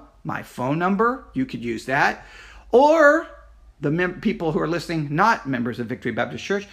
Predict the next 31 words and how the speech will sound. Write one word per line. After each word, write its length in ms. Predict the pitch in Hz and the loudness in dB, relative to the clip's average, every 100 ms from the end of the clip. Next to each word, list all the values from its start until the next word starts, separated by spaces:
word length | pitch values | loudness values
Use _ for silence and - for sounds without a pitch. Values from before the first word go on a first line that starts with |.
| - - | -18 -8
you 100 | 208 | -2
can 140 | 190 | -2
obviously 680 | 104 160 147 151 - 175 - | 2 2 0 -4 -4 -4 -2
email 320 | 220 214 190 | 0 2 2
me 280 | 185 190 190 | 0 0 0
at 200 | 185 180 | 0 0
newsif 920 | 175 240 262 160 127 - 156 156 147 | 2 2 2 0 -2 -2 2 2 2
at 200 | 160 156 | -2 -2
yahoo 300 | 131 151 143 | 0 0 0
dot 260 | 147 147 - | 0 0 2
com, 440 | 175 175 175 165 - - - - | 0 2 2 -2 -10 -20 -20 -4
newsif 640 | 185 311 302 233 165 - - | 2 4 4 2 0 0 2
at 520 | 160 156 165 165 143 | 2 2 0 -2 2
yahoo 320 | 156 156 175 | 2 4 2
dot 280 | 156 131 - | 2 0 0
com. 480 | 165 160 156 151 147 - _ 160 | 2 2 2 -2 -6 -14 _ 0
newsif 1300 | 233 277 269 262 - - 175 180 180 180 165 165 170 | 2 2 0 0 -2 -2 4 4 4 2 2 2 0
at 100 | - | 0
yahoo 300 | 151 147 147 | 0 0 0
dot 220 | 135 - | -2 -2
com. 360 | 190 175 170 165 | 0 2 2 0
Many 260 | 175 175 | 0 0
of 120 | 160 | 0
you 300 | 143 156 151 - - - | 0 -2 -2 -6 -14 -4
already, 360 | 123 120 - | -2 -4 -6
uh, 180 | - 113 | -6 -6
may 260 | 110 - 113 | -8 -6 -4
know 240 | 131 143 131 | -2 -2 -4
my 120 | 127 | -6
phone 220 | 143 131 | -4 -2
number, 380 | 127 123 147 | -2 -2 -4